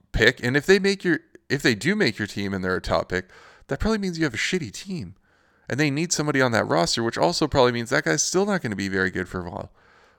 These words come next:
Like, you're probably looking at two to three years for sure before any pick in that draft affects your roster.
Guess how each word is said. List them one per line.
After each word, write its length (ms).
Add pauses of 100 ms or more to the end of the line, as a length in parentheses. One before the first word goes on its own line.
(120)
Like, 160
you're 160
probably 500
looking 300
at 100
two 280
to 100
three 260
years 280
for 160
sure 640 (600)
before 520
any 320 (180)
pick 300
in 160
that 200
draft 420
affects 460
your 100
roster. 540